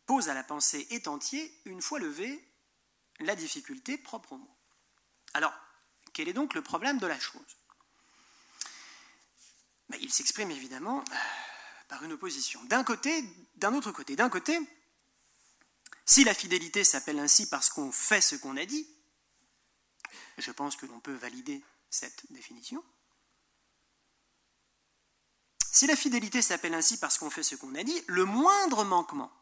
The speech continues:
à l'engagement contracté constituera la pire des vilainies. L'infidèle, qui met un coup de canif dans le contrat,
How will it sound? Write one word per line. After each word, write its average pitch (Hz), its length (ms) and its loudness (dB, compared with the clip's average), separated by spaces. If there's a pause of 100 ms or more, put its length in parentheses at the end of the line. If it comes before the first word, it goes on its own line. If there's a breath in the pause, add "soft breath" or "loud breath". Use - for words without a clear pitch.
(540)
à 127 100 2
l'engagement 160 520 2
contracté 135 600 -10 (640 soft breath)
constituera 160 520 -4
la 156 80 -8
pire 214 180 -10
des 175 120 -8
vilainies. 170 340 -12 (2000 loud breath)
L'infidèle, 220 560 2 (2250)
qui - 120 -18
met 104 80 -14
un - 60 -14
coup - 120 -16
de - 80 -16
canif - 560 -6
dans - 80 -20
le - 60 -20
contrat, - 400 -20